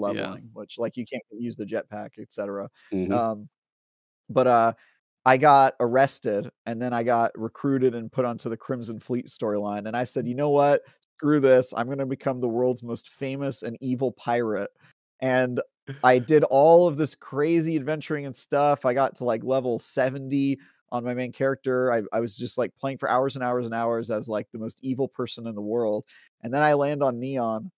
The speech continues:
Speaker 2: and I see a job posting for a day job, and it's Ryujin Industries, that <laughs> quest line.
Speaker 3: That
Speaker 2: And I finally got a day job. <laughs> So, uh, I, it
Speaker 3: Bro.
Speaker 2: was just, it was funny how full circle it went. My guy just wanted to be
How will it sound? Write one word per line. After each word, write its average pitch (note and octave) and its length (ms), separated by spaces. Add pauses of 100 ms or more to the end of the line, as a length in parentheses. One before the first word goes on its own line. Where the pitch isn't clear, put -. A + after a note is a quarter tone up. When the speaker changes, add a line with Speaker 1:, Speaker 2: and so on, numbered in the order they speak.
(120)
Speaker 2:
and A#2 100
I A2+ 60
see C3+ 220
a A#2+ 40
job A#2+ 380
posting A2+ 420
for A2 180
a G#2+ 60
day G#2+ 240
job, G2+ 360 (320)
and A#2 120
it's A#2+ 160
Ryujin B2+ 500
Industries, A#2 600
that C3 220
<laughs> - 40
quest - 360
line. D#3+ 380 (240)
Speaker 3:
That B2+ 200
Speaker 2:
And - 60
I F#3+ 120
finally A#3 920 (300)
got G#3 280
a G#3 100
day F#3+ 300
job. D#3 540
<laughs> - 40 (300)
So, G3+ 460 (380)
uh, D#3 320
I, F3+ 180
it G3+ 120
Speaker 3:
Bro. B2+ 180
Speaker 2:
was F#3+ 140
just, - 280 (320)
it G3+ 80
was G3 200
funny G#3 200
how F#3 180
full F3+ 240
circle E3 400
it D3 80
went. C#3+ 200
My C#3+ 120
guy D#3 200
just D3+ 260
wanted D#3 340
to D3 80
be C3+ 460